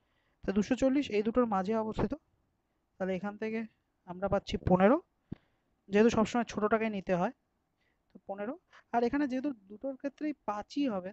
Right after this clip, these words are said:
তাই এটার difference বের করার কোনো মানে হয় না, আমরা direct লিখতে পারি একশো পঞ্চান্ন। তাহলে root under, আহ, চব্বিশ হাজার পঁচিশের root under হচ্ছে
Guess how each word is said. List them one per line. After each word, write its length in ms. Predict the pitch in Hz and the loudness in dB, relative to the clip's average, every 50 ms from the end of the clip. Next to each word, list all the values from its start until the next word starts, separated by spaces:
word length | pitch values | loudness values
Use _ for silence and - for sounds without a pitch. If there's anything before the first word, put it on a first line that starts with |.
| - | -12
তাই 120 | - 233 233 233 | -12 -10 -10 -8
এটার 180 | 240 254 254 226 208 196 196 190 180 185 | -6 -6 -6 -8 -8 -10 -10 -10 -10 -10
difference 280 | 196 175 208 220 233 214 196 | -10 -10 -10 -10 -10 -12 -12
বের 120 | 208 196 202 | -12 -12 -10
করার 160 | - 208 214 208 | -6 -6 -6 -6
কোনো 120 | 208 208 190 170 170 | -8 -10 -16 -16 -16
মানে 160 | 175 185 196 190 202 | -12 -8 -6 -4 -2
হয় 120 | 208 214 285 | -2 -2 -4
না, 40 | 370 - _ _ _ _ _ _ _ _ - 196 | -6 -8 _ _ _ _ _ _ _ _ -8 -6
আমরা 140 | 196 226 214 190 180 175 | -4 -4 -4 -6 -8 -12
direct 260 | 196 190 220 254 - 220 | -8 -6 -6 -6 -6 -8
লিখতে 200 | 190 - - 190 185 | -14 -12 -10 -10 -10
পারি 140 | 220 247 311 277 196 175 | -10 -10 -6 -6 -6 -6
একশো 220 | - - - - - - | -6 -10 -10 -10 -10 -12
পঞ্চান্ন। 480 | - 185 180 175 - 175 165 170 170 165 151 - _ _ _ _ _ _ _ _ _ _ _ - | -14 -20 -20 -16 -12 -12 -12 -12 -14 -20 -20 -20 _ _ _ _ _ _ _ _ _ _ _ -2
তাহলে 220 | - 175 175 185 190 185 185 | 0 2 2 2 2 0 -2
root 180 | 196 214 233 - 233 | -8 -6 0 0 0
under, 200 | 233 233 254 269 262 - _ _ - 202 | 2 2 0 -2 -2 -4 _ _ -6 -4
আহ, 200 | 190 180 180 180 180 - | -4 -2 -2 -4 -2 -2
চব্বিশ 240 | 202 196 202 226 - - | -2 0 0 -2 -2 0
হাজার 140 | 226 240 226 - | 0 -2 -2 -2
পঁচিশের 360 | 196 - 202 180 - 254 277 - _ _ _ _ _ _ _ _ _ _ _ _ _ _ _ _ _ _ _ - | -4 -8 -4 -2 -2 -2 -2 -4 _ _ _ _ _ _ _ _ _ _ _ _ _ _ _ _ _ _ _ -14
root 140 | 190 196 196 208 | -12 -8 -6 -6
under 160 | 202 202 202 196 | -6 -4 -4 -6
হচ্ছে 180 | 202 - - | -6 -6 -6